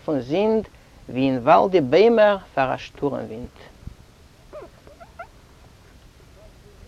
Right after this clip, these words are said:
דאס געזונט זאל באאכט.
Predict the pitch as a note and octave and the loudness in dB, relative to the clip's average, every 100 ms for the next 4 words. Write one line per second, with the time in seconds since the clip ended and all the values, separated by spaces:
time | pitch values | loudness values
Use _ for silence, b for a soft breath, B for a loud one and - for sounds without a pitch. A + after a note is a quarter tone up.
0 | - - - - - - - - - - | -20 -20 -20 -20 -20 -20 -20 -20 -20 -20
1 | - - - - D3+ G3+ G#3 F#3 G3+ F#3+ | -20 -20 -20 -10 6 6 8 6 6 6
2 | C#4 C#4+ A3+ A3 G#3 G3+ F#3+ E3+ - - | 6 6 8 6 8 4 4 2 0 -10